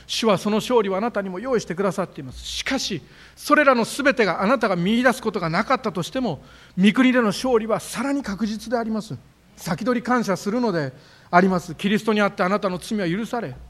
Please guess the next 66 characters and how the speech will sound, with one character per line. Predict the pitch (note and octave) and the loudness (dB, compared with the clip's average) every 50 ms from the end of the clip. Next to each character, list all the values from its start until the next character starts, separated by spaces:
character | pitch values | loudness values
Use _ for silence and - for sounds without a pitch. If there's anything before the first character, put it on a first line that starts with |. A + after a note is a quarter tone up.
| - - - - - | -20 -20 -20 -20 -18
罪 | - - C4 B3+ A3+ | -8 -4 -2 0 0
の | G3 F#3 E3+ E3+ | 2 0 0 0
許 | F3+ E3+ | -2 -4
し、 | - - D#3 C3+ - - _ - - - _ _ _ _ _ | -6 -8 -10 -12 -14 -18 _ -20 -20 -20 _ _ _ _ _
体 | - - G3 A3 A3 A3+ A3+ | 0 2 4 4 4 2 0
の | A3+ A#3 A#3+ A3+ - - - _ - | 0 -4 -6 -10 -14 -20 -20 _ -4
よ | D3+ E3+ | -2 0
み | G3 G#3 G3 | 2 2 2
が | G3 G3 F#3 | 0 0 -2
え | F3 | -4
り、 | D#3+ C#3+ - - - - - - - _ _ _ | -6 -8 -10 -14 -20 -20 -20 -20 -20 _ _ _
永 | - D#3+ F3 G#3 A#3 A#3+ | 2 4 6 6 6 6
遠 | A#3 | 4
の | A#3 A#3+ | 4 0
命 | A#3+ A3 G#3+ - - F#3+ | 0 0 -2 -2 -2 -2
は | E3+ D3 | -2 0
あ | D3+ | 2
な | F#3+ A#3 | 0 2
た | A3 A3 | 2 2
の | F#3 E3 | 0 0
も | D#3+ E3 | 0 -2
の | G3 G#3 | -2 -2
で | F#3 D3+ C#3 C#3+ - - - - - - | -2 -4 -4 -6 -10 -16 -20 -20 -12 -4
あ | - E3 | -2 0
り | F3 F3 | 2 2
ま | E3+ D#3+ | 0 -2
す。 | - - C3 A2+ - - _ _ _ _ | -4 -8 -14 -16 -16 -20 _ _ _ _
そ | - - | -10 -8
し | E3 - | -4 -2
て、 | F3+ | 0
あ | F3 | 0
な | F#3 | 2
た | F3+ F#3 | 2 2
は | E3 | 0
御 | D#3+ E3+ E3+ | 0 0 -2
国 | E3 G#3 G3+ | -2 0 0
を | G#3+ G3+ | 0 0
受 | G3+ - A3 | 0 0 0
け | G#3 | 0
継 | G#3 A3+ | 0 -2
ぐ | A#3 A#3 | -4 -4
こ | - G3+ G#3 | -4 -2 -2
と | A#3 | -2
に | G#3+ G3 | -2 0
な | F3 F#3 G#3+ | 0 0 0
っ | A3 | 0
て | - F3 | -2 -6
い | D3 | -8
る | C#3 | -8
キ | D3 - - F#3+ | -6 -4 -2 -2
リ | C4 A#3+ | -2 -2
ス | - | -2
ト | - A#3+ | -2 -4
と | G#3+ A3+ | -4 -6
共 | G3+ A3+ G#3+ G#3 | -6 -8 -8 -8
に | G3+ F3+ D3+ | -10 -12 -12
共 | - - F#3 A#3 C#4 | -4 -2 0 0 0
同 | C#4+ D4 C4+ | 0 -2 -2
相 | - - C4 B3+ | -2 -2 0 0
続 | G#3+ A#3+ F#3+ A#3 | 0 0 0 0
人 | A3+ A3 A3 | 0 0 0
で | G#3 | 0
あ | G3 | 0
り | F#3+ F3+ | -2 -2
ま | E3+ E3 | -4 -6
す。 | - - | -8 -10